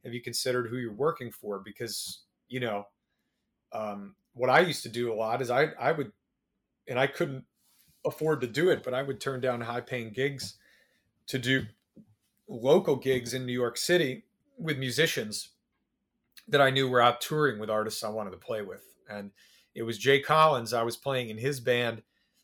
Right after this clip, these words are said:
you know, playing locally, mostly at the fifty-five Bar and sometimes, uh, at Levon Helm's place or the Bearsville Theater and these little places around. And we were doing gigs together for years. And Jay the whole time was playing sax in Gregg's band and was the band leader at the time.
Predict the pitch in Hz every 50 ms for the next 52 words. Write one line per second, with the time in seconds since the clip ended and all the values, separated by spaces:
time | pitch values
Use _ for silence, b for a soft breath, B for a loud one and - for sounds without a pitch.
0 | _ - - 123 127 120 110 101 - 139 139 131 120 117 113 123 127 139 135 139
1 | 131 127 120 113 117 117 120 - - 127 120 104 - 107 - - 131 - - 127
2 | - - 120 113 117 120 110 117 120 120 120 117 117 110 104 - - 127 123 -
3 | 120 117 113 110 110 107 - - - - - 110 101 101 101 101 - 117 117 117
4 | 113 110 107 110 107 123 123 123 117 - - - 131 120 113 110 - - 110 101
5 | 98 95 117 113 113 107 104 110 107 104 - - 120 117 113 110 110 107 110 107
6 | 101 101 95 - 113 113 104 - - 127 127 120 117 - - 90 104 107 104 110
7 | 123 143 147 143 120 - b b b b b b b b b b b b b -
8 | - 113 113 110 113 127 135 139 131 117 135 151 151 135 120 143 151 151 - -
9 | 156 139 147 131 - - - 135 131 147 180 196 196 117 123 120 113 - - 131
10 | 131 143 147 139 120 131 135 131 - - 139 143 147 143 131 117 - - - 131
11 | 123 120 117 - - 127 123 120 117 - - - 120 113 104 117 113 113 107 -
12 | - 117 113 113 117 123 131 120 104 104 101 107 104 - - - 110 107 - 123
13 | 127 127 123 123 123 123 120 120 120 120 - _ - - 120 117 123 135 135